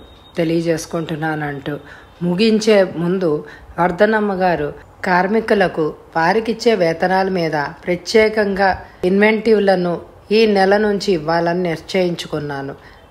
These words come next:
అలాగే వారికి బోనస్ కూడా మూడు నెలలది ప్రకటిస్తున్నాను అని చెప్పారు వర్ధనమ్మ గారు. పది నిమిషాలు చప్పట్లతో ఆ ప్రదేశం అంతా మారుమ్రోగిపోయింది.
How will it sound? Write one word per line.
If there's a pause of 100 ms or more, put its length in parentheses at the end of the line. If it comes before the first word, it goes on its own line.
అలాగే
వారికి
బోనస్
కూడా (500)
మూడు
నెలలది
ప్రకటిస్తున్నాను
అని (560)
చెప్పారు
వర్ధనమ్మ
గారు. (260)
పది
నిమిషాలు
చప్పట్లతో
ఆ
ప్రదేశం
అంతా
మారుమ్రోగిపోయింది.